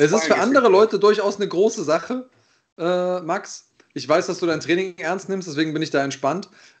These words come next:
Speaker 2: Ähm, und ja, da bin ich bei, bei Marc tatsächlich. Ich freue mich enorm auf das, auf das Matchup, auch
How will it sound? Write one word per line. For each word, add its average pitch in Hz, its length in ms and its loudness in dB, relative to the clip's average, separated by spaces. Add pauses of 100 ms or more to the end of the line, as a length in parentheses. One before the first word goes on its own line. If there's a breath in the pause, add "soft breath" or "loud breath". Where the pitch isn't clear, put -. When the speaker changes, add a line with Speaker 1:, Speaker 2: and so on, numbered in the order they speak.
(100)
Speaker 2:
Ähm, 151 680 -2
und 143 580 -2
ja, 110 360 -4 (100)
da 117 80 -2
bin 135 160 0
ich 139 140 -4
bei, 131 340 0
bei 127 180 -2
Marc 131 280 -2
tatsächlich. 135 520 -2
Ich 123 100 -12
freue 127 180 -4
mich 127 320 -6
enorm 123 420 0
auf 120 240 -2
das, 120 360 -2
auf 113 140 -6
das 120 140 -6
Matchup, 143 360 0
auch 127 140 2